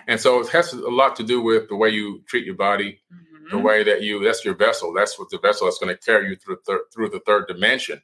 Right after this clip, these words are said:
Speaker 2: Yeah.
Speaker 1: And so, uh, you have to understand, well, okay, if this is what I have right now in the third dimension,
Speaker 2: Mm-hmm.
Speaker 1: how can I maximize this?
Speaker 2: Right.
Speaker 1: You know, so we do things to ourselves to maximize biohacking,
Speaker 2: Absolutely.
Speaker 1: right?
Speaker 2: Every single day, though.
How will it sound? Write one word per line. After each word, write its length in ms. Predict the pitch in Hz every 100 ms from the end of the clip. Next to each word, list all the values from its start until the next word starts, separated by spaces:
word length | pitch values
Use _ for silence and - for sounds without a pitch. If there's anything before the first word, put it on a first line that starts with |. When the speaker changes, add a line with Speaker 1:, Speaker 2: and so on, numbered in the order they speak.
| -
Speaker 2:
Yeah. 300 | 190 175 160 _ _ -
Speaker 1:
And 360 | 107 104 101 101
so, 460 | - 107 104 104 101
uh, 320 | 101 101 92 98
you 140 | 110
have 180 | 113 104
to 100 | 107
understand, 600 | 101 98 - 98 98 98
well, 240 | 92 92 92
okay, 340 | 95 98 90 -
if 120 | 90
this 180 | 110 113
is 100 | 104
what 120 | 95 98
I 120 | 92
have 400 | 113 131 117 95
right 160 | 92 90
now 240 | 120 110
in 60 | 98
the 80 | 92
third 240 | 107 98
dimension, 640 | 90 113 147 147 90 95 90
Speaker 2:
Mm-hmm. 200 | 82 185 - _
Speaker 1:
how 160 | - 135
can 120 | 135
I 80 | 107
maximize 840 | 101 104 120 - 104 92 85 82 -
this? 320 | 80 - -
Speaker 2:
Right. 260 | 180 160 - - -
Speaker 1:
You 80 | 190
know, 100 | 180
so 160 | - 104
we 100 | 101
do 200 | 113 110
things 340 | 104 104 101
to 80 | 101
ourselves 400 | 95 - 98 92
to 80 | 87
maximize 960 | 87 95 95 - 90 90 90 98 -
biohacking, 360 | 143 175 104 90
Speaker 2:
Absolutely. 440 | 254 269 156 170 -
Speaker 1:
right? 80 | 208
Speaker 2:
Every 140 | 220
single 260 | 233 233 202
day, 220 | 208 226
though. 120 | 170